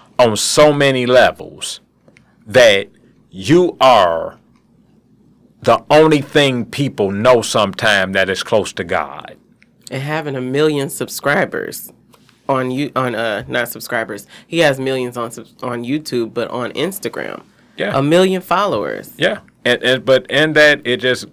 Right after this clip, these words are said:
Speaker 1: comes down to, um, and I don't know the totality of his ministry and, and the
Speaker 2: Right.
Speaker 1: things in which he is, is he's doing, um,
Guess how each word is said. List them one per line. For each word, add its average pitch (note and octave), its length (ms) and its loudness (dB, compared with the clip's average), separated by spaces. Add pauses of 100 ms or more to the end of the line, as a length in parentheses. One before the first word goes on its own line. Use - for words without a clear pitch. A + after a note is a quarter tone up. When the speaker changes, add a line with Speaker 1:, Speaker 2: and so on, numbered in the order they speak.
Speaker 1:
comes B2 320 -2
down A#2 340 0
to, G#2+ 420 -6 (800)
um, F#2+ 560 -2
and G#2+ 140 0
I B2 100 2
don't A#2+ 160 0
know A2+ 160 2
the G#2+ 80 -6
totality B2+ 640 -2
of A#2 100 -4
his A2+ 180 -4
ministry A2+ 880 -6
and, F#2+ 240 -8
and F#2+ 200 -6
the B2 60 -6
Speaker 2:
Right. A#2 100 -8
Speaker 1:
things A2+ 260 -2
in A2 80 -4
which A2+ 200 -6
he G2+ 120 -8
is, F#2+ 280 -10
is G2 260 -12
he's F#2+ 220 -10
doing, G#2+ 520 -4 (520)
um, G2+ 580 -2